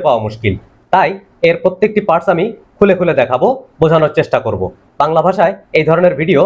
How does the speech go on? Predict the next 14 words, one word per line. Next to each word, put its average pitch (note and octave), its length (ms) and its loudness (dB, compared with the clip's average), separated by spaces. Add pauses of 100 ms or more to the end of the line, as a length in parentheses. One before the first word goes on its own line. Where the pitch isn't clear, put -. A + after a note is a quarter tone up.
(300)
পাবেন C3+ 300 0
না, F2+ 60 -4 (340)
তাই E3 160 2 (260)
না D3+ 140 2
টেনে F3 200 2 (300)
সম্পূর্ণ F3+ 300 2 (120)
ভিডিও G3+ 200 2 (420)
দেখতে F3+ 280 0
থাকুন। G#2+ 220 -6 (500)
এর E3 220 2 (220)
প্রেশার E3+ 340 0
গেজটি D#3+ 280 0 (160)
খুলে D#3+ 220 2
নিচ্ছি, A2 280 -8